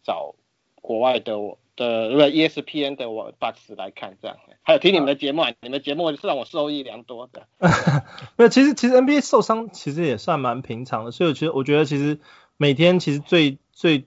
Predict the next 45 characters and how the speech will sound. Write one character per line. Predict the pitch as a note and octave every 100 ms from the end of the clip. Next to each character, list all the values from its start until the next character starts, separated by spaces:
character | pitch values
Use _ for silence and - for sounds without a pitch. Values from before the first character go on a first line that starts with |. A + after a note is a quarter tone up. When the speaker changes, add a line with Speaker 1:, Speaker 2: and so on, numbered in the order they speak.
| _
Speaker 2:
大 | D3+
概 | C#3+ C#3
最 | C3 D#3
关 | C#3 C3 C3
注 | C#3 A#2
的 | A2
也 | G2+
就 | A#2
是 | A2+ B2
球 | - A2
员， | A2 A2+ A#2
球 | - A#2+
员 | A#2+
的 |
伤 | A#2 B2+ B2
病 | C3+ A#2
状 | A#2 A#2
态。 | A2 A#2
我 | A2+
觉 | A#2 B2
得， | A#2+ B2 - _ _ _
对 | C3+
啊， | C3+
像 | G#3+ F3+
我 |
自 | C3+ F#3+
己， | C3+ A2+ _
自 | - G3+
己 | C#3
的 | A#2+
话， | C3+
我 | A#2+ A#2
是， | C3 C#3+ C#3+
啊， | B2 B2 B2+
蛮 | C3 A#2+ B2+
常 | - A#2+ B2
follow | - C3+ C3 B2 A2
就 | A#2+
是 | B2
RotoWire | B2+ B2+ B2 B2 A2+ G2+
或 | A#2
者 | A2+
是 |
Roto | A2+ A#2+ A#2+ A#2
World | A2+ A#2 G2+